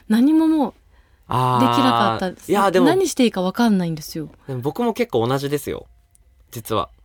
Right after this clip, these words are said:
Speaker 1: えー？
Speaker 2: 僕も机に教材置いて勉強するの集中できなくて。
Speaker 1: どういう勉強法がおすすめなんですか？た-、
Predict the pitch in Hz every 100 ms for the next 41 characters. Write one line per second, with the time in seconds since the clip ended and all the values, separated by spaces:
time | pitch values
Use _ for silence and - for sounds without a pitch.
0 | _ _ _ - 226 269 427 453 - _
1 | 151 233 240 - - 220 220 220 202 _
2 | 214 202 196 196 190 185 185 170 131 143
3 | 156 156 160 120 - 147 147 135 135 113
4 | - 92 78 - _ _ _ - _ 247
5 | 392 403 254 208 180 220 208 214 202 190
6 | 190 180 175 - 190 202 - 190 180 147
7 | - 151 - -